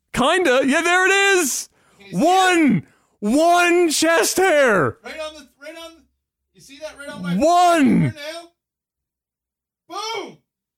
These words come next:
Speaker 1: I wasn't lying when I said that before. I said that on, like, a Facebook post or some
Speaker 2: I
Speaker 1: shit of
Speaker 2: noticed
Speaker 1: yours
Speaker 2: it in the
Speaker 1: not long
Speaker 2: shower
Speaker 1: ago.
Speaker 2: today. I,
Speaker 1: Oh,
Speaker 2: 'cause,
Speaker 1: did ya?
Speaker 2: 'cause Kayla, Kayla will see the chest hair,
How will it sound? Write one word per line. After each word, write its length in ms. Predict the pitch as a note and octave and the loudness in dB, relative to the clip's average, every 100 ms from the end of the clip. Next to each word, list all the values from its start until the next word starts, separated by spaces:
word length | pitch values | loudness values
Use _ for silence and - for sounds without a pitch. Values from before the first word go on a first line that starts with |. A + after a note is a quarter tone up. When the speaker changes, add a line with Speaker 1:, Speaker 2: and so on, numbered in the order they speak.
| _ _ _ _ _ - | _ _ _ _ _ -6
Speaker 1:
I 120 | D#3+ | 0
wasn't 300 | C#4 A3+ G#3+ | 0 0 0
lying 320 | G#3+ A#3+ G#3 | 0 0 0
when 80 | F3 | 2
I 100 | D#3+ | 0
said 240 | F#3 G3 | 0 0
that 140 | F#3 D3 | 0 0
before. 180 | F3+ G3 | 0 0
I 80 | |
said 180 | E3+ B3+ | 0 0
that 100 | A#3 | 0
on, 120 | G#3+ | 0
like, 160 | F#3 D#3+ | 0 -2
a 40 | |
Facebook 520 | - F3+ G3+ - D#3+ E3 | -2 0 0 -2 -2 0
post 280 | C#3 B2+ | 0 0
or 60 | C3+ | -2
some 140 | D#3+ | 0
Speaker 2:
I 40 | E3+ | 0
Speaker 1:
shit 80 | F3+ | 2
of 40 | |
Speaker 2:
noticed 160 | A3+ C#3 | 2 2
Speaker 1:
yours 120 | - | 2
Speaker 2:
it 80 | - | 2
in 60 | C#3 | 2
the 60 | |
Speaker 1:
not 80 | - | 2
long 120 | - | 2
Speaker 2:
shower 120 | - - | 2 2
Speaker 1:
ago. 140 | A2+ | 2
Speaker 2:
today. 360 | - B2 G2 A2 | 2 0 -4 -6
I, 140 | D3 E3+ | -6 -2
Speaker 1:
Oh, 40 | F3 | 2
Speaker 2:
'cause, 160 | F3 F#3+ | 2 2
Speaker 1:
did 140 | G#3+ | 2
ya? 280 | B3+ D#4+ D4+ - | 0 0 -2 -2
Speaker 2:
'cause 220 | A3 - | -4 -2
Kayla, 380 | A#3 D4 C#4 F3 | -2 -2 -2 -4
Kayla 340 | A3+ C#4+ D4 | -4 -2 -2
will 100 | G#3+ | -2
see 200 | - B3 | -2 -2
the 100 | G3 | -4
chest 340 | - B3 - F#3 | -4 -4 -2 -2
hair, 340 | B2+ A2 | -2 -4